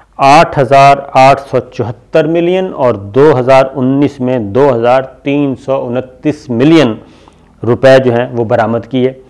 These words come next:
और कौमी ख़जाने में जमा कराए। फिर लाहौर नैब ने, अ, ट्वेंटी ट्वेंटी में उनतीस अरब रुपए बरामद किए जनाब, और अठारह में नौ हज़ार छः सौ इकतीस मिलियन थे और, अ,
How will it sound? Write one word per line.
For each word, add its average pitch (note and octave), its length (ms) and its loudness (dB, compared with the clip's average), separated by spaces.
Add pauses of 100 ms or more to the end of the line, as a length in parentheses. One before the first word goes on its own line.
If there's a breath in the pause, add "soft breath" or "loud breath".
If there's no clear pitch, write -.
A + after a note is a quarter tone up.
(240 soft breath)
और A#2 120 0
कौमी B2 260 0
ख़जाने B2+ 340 0
में C3 120 -2
जमा C3+ 200 0
कराए। B2+ 280 -4 (100)
फिर C#3+ 160 -4
लाहौर C3+ 400 2
नैब D#3+ 280 4
ने, D#3 100 2
अ, - 1400 -2
ट्वेंटी E3 340 2
ट्वेंटी F3 300 2
में E3+ 160 2
उनतीस D3 600 -2
अरब F3+ 200 2
रुपए E3+ 240 2
बरामद E3+ 380 2
किए F3+ 220 4
जनाब, D#3 320 2 (960 loud breath)
और D3 320 4
अठारह D#3 520 4
में E3 220 0 (140)
नौ B2+ 180 0
हज़ार C#3 240 2
छः C#3 180 -2
सौ C#3 120 -2
इकतीस C3+ 440 -6
मिलियन F3+ 360 2
थे E3 160 0
और, C3+ 1040 0
अ, B2+ 1040 0